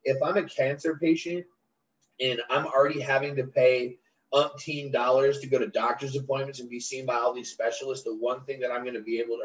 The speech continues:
or the one thing that I'd like to not have happen is to be taxed for the one medicine that makes me feel good.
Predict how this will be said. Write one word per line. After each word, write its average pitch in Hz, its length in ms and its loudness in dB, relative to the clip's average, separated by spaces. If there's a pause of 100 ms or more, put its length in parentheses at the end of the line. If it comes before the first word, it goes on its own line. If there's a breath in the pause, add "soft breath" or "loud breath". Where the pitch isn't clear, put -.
or - 40 -12
the 107 60 -8
one 127 200 -6
thing 131 120 -8
that 123 100 -4
I'd 117 160 -4
like 117 220 -2
to 113 200 -8
not 110 200 -2 (100)
have 113 240 -4
happen 135 460 -8 (260 soft breath)
is 131 200 2
to 123 80 -8
be 120 160 -6
taxed 120 400 -2
for 123 160 0
the 110 100 2
one 110 320 -2
medicine 113 400 -2
that 107 160 -6
makes 104 260 -6
me 95 200 -20
feel 87 200 -6
good. - 140 -20